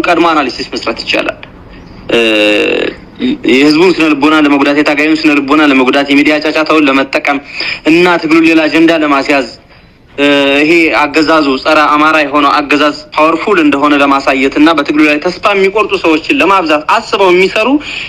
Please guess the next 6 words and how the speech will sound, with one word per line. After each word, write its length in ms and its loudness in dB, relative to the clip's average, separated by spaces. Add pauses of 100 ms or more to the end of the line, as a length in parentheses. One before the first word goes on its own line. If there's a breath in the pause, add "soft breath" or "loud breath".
የአማራ 540 2 (340)
ህዝብ 300 -2 (600 soft breath)
ህልውና 520 2 (120)
ስጋት 380 -2 (320)
ያልገባቸው 640 -2 (500 loud breath)
ጉዳት፣ 360 0